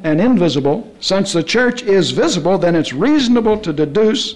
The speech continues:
that there must be side by side with the local visible churches a universal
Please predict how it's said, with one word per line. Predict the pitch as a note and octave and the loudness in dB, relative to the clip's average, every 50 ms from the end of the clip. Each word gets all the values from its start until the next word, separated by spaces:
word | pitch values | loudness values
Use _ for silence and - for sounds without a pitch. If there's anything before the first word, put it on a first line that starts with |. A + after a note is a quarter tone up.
| - - - | -14 -8 -4
that | D#3+ E3 D#3+ | -2 -2 0
there | - D#3 D3+ | 0 0 0
must | E3 G#3+ A#3+ A#3 - E3 | 0 0 -2 -2 -4 -2
be | E3 F#3 F#3 E3 | -2 0 0 0
side | - - - - - G#3 G#3+ B3 C#4 D4+ D4+ D4+ D4+ | -2 -4 -4 -4 -4 -2 -2 0 0 0 -2 -2 -2
by | D4 C#4+ C#4 | -2 -2 -2
side | - - - B3 B3 B3+ B3+ B3+ B3 | -2 -2 -2 -2 -2 -2 -2 -2 -2
with | A#3+ A3 G#3+ - | 0 -2 -2 -2
the | - F#3 | -2 -2
local | F#3 G3 A#3 A#3+ B3 B3 A3 G3+ | 0 0 0 0 0 0 -2 0
visible | E3+ F#3+ A#3+ A#3 G#3 G#3 F#3+ G3 F#3 | 0 0 0 0 0 0 0 0 -2
churches | - - A#3+ D4 D4+ D4+ - D#3+ E3+ G#3 G#3+ - - - - - _ _ _ _ _ _ - - - - - - - _ _ _ _ _ - - - - - - - - - - _ _ _ _ _ _ _ _ _ _ _ _ _ _ _ - - _ _ _ _ _ _ _ _ _ - - - - - _ _ - - _ _ - - - _ _ _ _ _ | -2 -4 -4 -4 -4 -2 -4 -4 -4 -4 -6 -10 -12 -14 -18 -20 _ _ _ _ _ _ -20 -20 -20 -20 -20 -20 -20 _ _ _ _ _ -14 -12 -12 -12 -14 -18 -20 -20 -20 -20 _ _ _ _ _ _ _ _ _ _ _ _ _ _ _ -20 -20 _ _ _ _ _ _ _ _ _ -20 -20 -20 -20 -20 _ _ -20 -20 _ _ -20 -20 -20 _ _ _ _ _
a | - C#3 D3 D#3+ E3+ E3+ E3 | -2 0 2 2 4 4 4
universal | D#3 D#3+ F3 A#3 D#4 F4+ F4+ D#4+ A3 G#3 G#3 G3 - - G3 F#3+ G3+ G#3+ F#3+ | 2 2 2 2 2 2 2 0 2 2 0 0 0 0 0 0 0 -2 -6